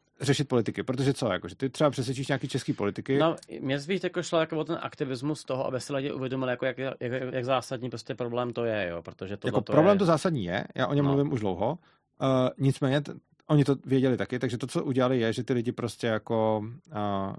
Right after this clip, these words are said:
Speaker 1: že ty lidi prostě jako nechali vycukat. Jako ten, samozřejmě ten chat control byl pro-, předkládaný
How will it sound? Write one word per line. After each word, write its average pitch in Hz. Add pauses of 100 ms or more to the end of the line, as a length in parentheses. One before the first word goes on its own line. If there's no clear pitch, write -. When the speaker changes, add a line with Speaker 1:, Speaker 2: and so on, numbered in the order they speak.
(120)
Speaker 1:
že 110
ty 110
lidi 104
prostě 101 (380)
jako 113
nechali 117
vycukat. - (420)
Jako 113
ten, 143 (600)
samozřejmě 143
ten 127
chat 123
control 131
byl 123
pro-, 123 (280)
předkládaný 117